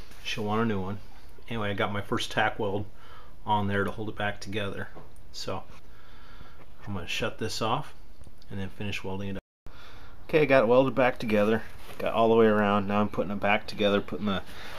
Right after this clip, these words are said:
foam back in place, rolling the cover back over the top of it. And then once I get it to the bottom, there's gonna be a row of what they call hog rings that fasten the cover back together on the bottom.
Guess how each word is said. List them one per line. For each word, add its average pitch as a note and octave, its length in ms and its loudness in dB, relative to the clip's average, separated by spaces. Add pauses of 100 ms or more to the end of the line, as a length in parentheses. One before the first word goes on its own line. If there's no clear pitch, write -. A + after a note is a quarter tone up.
(140)
foam A2+ 260 6
back G#2+ 260 8
in G#2 80 0
place, G#2+ 600 4 (880)
rolling A2 240 8
the F#2+ 80 0
cover A2 320 6
back G#2 320 6
over G2+ 120 0
the F#2 60 2
top G2 360 0
of F2+ 100 -4
it. G#2 140 4 (1700)
And G#2 80 0
then G#2 160 4
once G2+ 220 4
I A2+ 60 8
get A2 160 6
it G2 120 4
to G#2+ 60 -4
the G2+ 60 -4
bottom, A#2 480 8 (1200)
there's - 280 -2
gonna A2 140 -2
be G2+ 100 2
a F#2+ 60 2
row G2+ 240 4
of F#2 60 0 (240)
what A2 120 -4
they - 80 -4
call F#2+ 220 -2
hog G2+ 260 0
rings A2 400 0 (220)
that G2 160 -2
fasten G#2+ 400 0
the F#2 40 -2
cover G2+ 280 0
back G2 240 0
together G2 280 -2
on G2 120 -2
the F#2+ 60 -4
bottom. G2 380 2